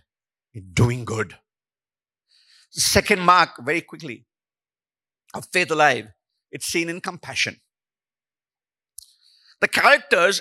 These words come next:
in this parable, excuse me, represent three kinds of people in our world. Some of you may have heard this. There are three types of people in the world.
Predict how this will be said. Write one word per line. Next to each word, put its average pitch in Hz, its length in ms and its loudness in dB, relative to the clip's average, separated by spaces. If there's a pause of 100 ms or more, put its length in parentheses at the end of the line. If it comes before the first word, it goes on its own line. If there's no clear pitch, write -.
in 175 120 -6
this 170 140 -2
parable, 139 600 0 (1040)
excuse 123 340 -10
me, 127 100 -4
represent 190 480 0
three 285 180 -2
kinds 208 260 -4
of 180 160 -6
people 208 260 -8
in 151 100 -6
our 143 140 -4
world. 131 260 -4 (3250)
Some 170 220 -2
of 175 60 6
you 160 80 0
may 165 100 2
have 165 140 4
heard 151 240 0
this. - 320 -4 (1040)
There 165 140 0
are 165 120 2
three 233 140 -8
types - 260 -4
of 185 120 -10
people 156 200 -6
in 123 80 -10
the 107 80 -10
world. 82 280 -14